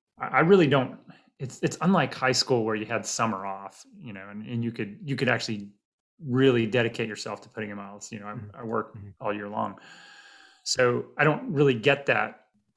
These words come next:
Speaker 1: period where I can focus just on base. And so I, I mix it up, and that's what I do for the people I coach also. But I've seen high school coaching, uh, literature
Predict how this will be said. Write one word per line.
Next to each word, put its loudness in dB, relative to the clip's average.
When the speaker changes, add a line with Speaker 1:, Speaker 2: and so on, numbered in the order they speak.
Speaker 1:
period 2
where -2
I 0
can -6
focus -2
just -6
on -4
base. 0
And -2
so 4
I, 4
I 2
mix 2
it 6
up, 2
and 0
that's -2
what -4
I 2
do 0
for -4
the -4
people -6
I -2
coach -4
also. -2
But 2
I've 4
seen 2
high 2
school 4
coaching, 2
uh, -6
literature 6